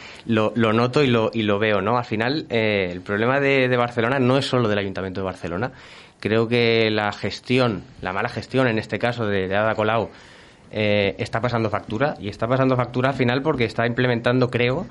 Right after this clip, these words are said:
eh, unas políticas que vienen siendo populistas, en el sentido de que cuando, como bien dice el compañero, pues de prometer una serie de viviendas, recuerdo, si no recuerdo mal, mal, prometió que iba a hacer ocho mil viviendas sociales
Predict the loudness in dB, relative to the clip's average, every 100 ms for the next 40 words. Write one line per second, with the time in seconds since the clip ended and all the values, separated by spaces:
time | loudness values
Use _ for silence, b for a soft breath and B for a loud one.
0 | B B B -2 2 2 0 0 0 0
1 | 0 0 0 0 -2 -2 0 0 -2 0
2 | 0 0 -2 -4 -4 -2 -2 -2 -6 -2
3 | 0 2 2 0 -4 B B B -8 -4
4 | -4 -6 -8 -10 -8 -2 0 0 0 0
5 | 0 2 2 2 2 0 0 -2 -4 -2
6 | 0 2 0 0 2 2 2 2 0 0
7 | 2 4 4 2 -2 -4 -4 -2 0 0
8 | -2 -4 -4 -4 -6 B B B -6 -2
9 | 0 2 0 0 -2 0 0 0 -4 -2
10 | -2 -2 -2 0 2 2 -2 -6 -4 0
11 | 2 2 0 2 2 0